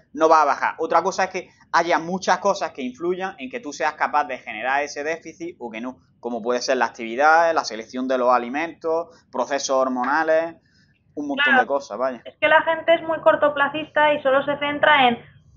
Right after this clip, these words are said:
Speaker 2: "Ah, pero he bajado de peso, he subido de peso", pero ¿te estás dando cuenta de que si comes bien estás previniendo muchas patologías? ¿Te estás dando cuenta de que si comes a, a base de mierda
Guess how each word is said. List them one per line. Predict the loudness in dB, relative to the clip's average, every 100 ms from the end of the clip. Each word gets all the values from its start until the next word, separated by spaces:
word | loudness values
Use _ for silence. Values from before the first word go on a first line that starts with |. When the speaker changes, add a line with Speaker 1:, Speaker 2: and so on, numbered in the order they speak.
| _
Speaker 2:
"Ah, | 8 8 8
pero | 6 8
he |
bajado | 6 6 8
de | 6 6
peso, | 2 2 2
he | 2
subido | 0 0
de | 2
peso", | 2 0 0 0 -2 -2 -6
pero | -2 0
¿te | -2
estás | -2 -2
dando | 2 2
cuenta | 4 2 6 6
de | 4
que | 0
si | -6 -4
comes | -4 -2 -2
bien | -2 -2
estás | 0 -2
previniendo | 2 2 4 2 2
muchas | 0 -4 -4
patologías? | 0 2 2 0 -2 2 2 0 -18 _ -8
¿Te |
estás | 2 2
dando | 4 0 2
cuenta | 0 2
de | 0 0
que | -4
si | -2
comes | 0 2 2
a, | 0
a | 2 2
base | 2 2 0
de | -2
mierda | 4 4 6 2 0